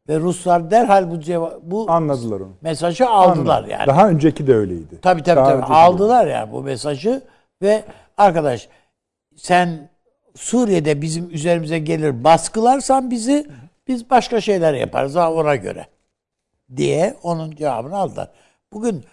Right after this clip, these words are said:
Speaker 1: muhtemelen zaten Yunanistan'ın da şeyinde,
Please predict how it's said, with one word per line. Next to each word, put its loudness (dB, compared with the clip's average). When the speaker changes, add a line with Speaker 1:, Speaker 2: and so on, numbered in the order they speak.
Speaker 1:
muhtemelen -4
zaten -6
Yunanistan'ın -8
da -4
şeyinde, -4